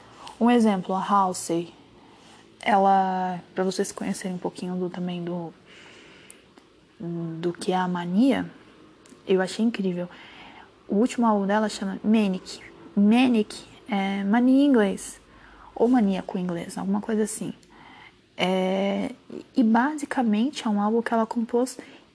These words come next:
inteirinho na mania. Então é um álbum completamente do bipolar, assim, é, é brilhante, assim. Não que os outros não sejam.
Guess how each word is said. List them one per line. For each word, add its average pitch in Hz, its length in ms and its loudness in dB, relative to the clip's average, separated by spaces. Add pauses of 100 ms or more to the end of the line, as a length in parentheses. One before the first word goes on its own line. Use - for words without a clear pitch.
(120)
inteirinho 359 1200 0 (320)
na 208 140 4
mania. 262 520 2 (1160)
Então 262 420 2
é 277 80 4
um 233 140 4
álbum 226 540 2 (280)
completamente 302 2250 2 (840)
do 233 160 4
bipolar, 226 560 4
assim, 170 440 -8
é, 170 260 -12 (100)
é - 20 0
brilhante, 185 580 0
assim. 185 300 -8 (140)
Não 214 240 4
que - 80 2
os 262 80 4
outros 269 200 0
não 269 120 -2
sejam. - 420 -8